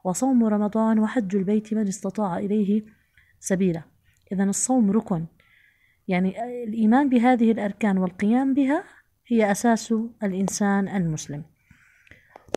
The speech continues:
الله سبحانه وتعالى جعل لنا عبادات كثيرة حتى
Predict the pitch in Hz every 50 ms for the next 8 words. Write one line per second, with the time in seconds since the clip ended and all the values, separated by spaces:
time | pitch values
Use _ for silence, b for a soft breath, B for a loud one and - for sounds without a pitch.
0 | - _ _ _ _ _ _ _ _ _ _ _ - 220 247 311 349 - - -
1 | - 320 330 320 311 285 269 - 254 240 285 269 214 196 202 226 214 - 220 240
2 | 311 302 302 277 277 285 285 277 262 214 226 214 233 226 208 254 254 247 - -
3 | 202 - - 233 226 202 180 165 - - _ b b b b b b b b b
4 | b b b - - 226 - - 220 220